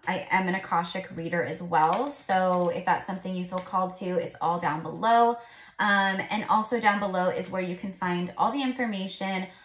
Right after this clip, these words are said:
on my limited time. Um,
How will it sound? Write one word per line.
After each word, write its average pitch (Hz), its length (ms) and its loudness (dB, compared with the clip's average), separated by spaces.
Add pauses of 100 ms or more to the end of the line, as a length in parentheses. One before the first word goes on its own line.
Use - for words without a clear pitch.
(200)
on 202 240 0
my 190 380 2
limited 220 680 2
time. 202 520 -2 (100)
Um, 175 540 0